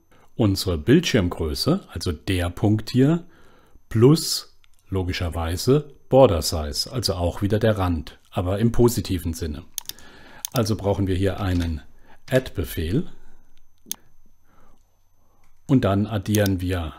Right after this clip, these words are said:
hier die Screenweite plus das positive Border Size.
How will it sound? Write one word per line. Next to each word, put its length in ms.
hier 340
die 160
Screenweite 960
plus 560
das 200
positive 680
Border 360
Size. 480